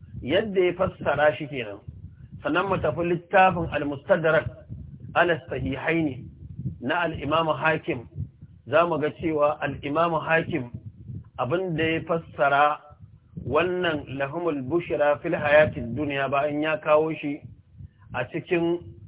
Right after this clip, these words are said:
littafinsa na Al-Mustadrak, abin da ya fassara shi da shi kenan, ya kawo hadisi mai lamba ta dubu takwas da ɗari da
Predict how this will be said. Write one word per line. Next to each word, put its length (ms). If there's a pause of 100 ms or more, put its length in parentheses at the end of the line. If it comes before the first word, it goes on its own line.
(420)
littafinsa 1500
na 520
Al-Mustadrak, 760 (680)
abin 340
da 60
ya 100
fassara 580
shi 340 (800)
da 140
shi 240
kenan, 420 (720)
ya 200
kawo 540
hadisi 600
mai 200
lamba 500
ta 60
dubu 420
takwas 360
da 100
ɗari 340
da 80